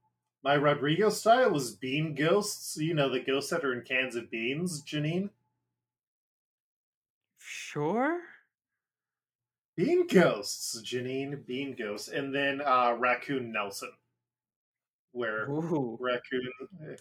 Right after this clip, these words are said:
Speaker 1: <laughs> where Nelson said he was the Lone Ranger, but everyone thinks he's a raccoon.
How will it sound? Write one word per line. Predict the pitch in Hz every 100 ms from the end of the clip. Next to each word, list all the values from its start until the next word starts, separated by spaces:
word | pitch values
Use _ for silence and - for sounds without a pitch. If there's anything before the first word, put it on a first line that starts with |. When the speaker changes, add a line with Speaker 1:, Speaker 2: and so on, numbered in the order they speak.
| -
Speaker 1:
<laughs> | -
where | 190 139
Nelson | 135 131 - -
said | 139 127
he | -
was | 156
the | 147
Lone | 131 139 170 156
Ranger, | 139 143 147 139 131 127 208 262 262 - _ -
but | 135
everyone | 131 131 131
thinks | 127 127 -
he's | 120 117
a |
raccoon. | 113 110 - 120